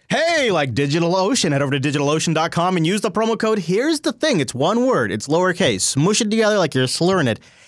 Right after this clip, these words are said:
and apply it to your account after you've gotten started. In fact, if you have a DigitalOcean account and you've never used one of our promo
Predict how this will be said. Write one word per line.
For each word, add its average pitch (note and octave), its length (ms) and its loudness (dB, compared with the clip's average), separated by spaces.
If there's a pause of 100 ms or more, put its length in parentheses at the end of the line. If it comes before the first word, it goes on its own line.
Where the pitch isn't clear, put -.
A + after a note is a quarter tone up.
(140)
and A#2 140 2
apply D3+ 300 0
it E3+ 80 -2
to F3 60 0
your D#3 100 2
account D3 360 0
after B2 240 0
you've B2+ 140 0
gotten A#2 240 0
started. A#2+ 320 0
In G2+ 80 -8
fact, - 260 -2 (240)
if G2+ 80 -6
you A#2 80 0
have B2+ 80 0
a C3 40 -2
DigitalOcean C3+ 400 -2
account D3 300 -2
and A#2+ 200 0
you've A2 100 0
never C#3+ 260 0
used D3 140 0
one D3 60 -2
of A#2+ 100 -2
our B2+ 80 0
promo C#3+ 480 -2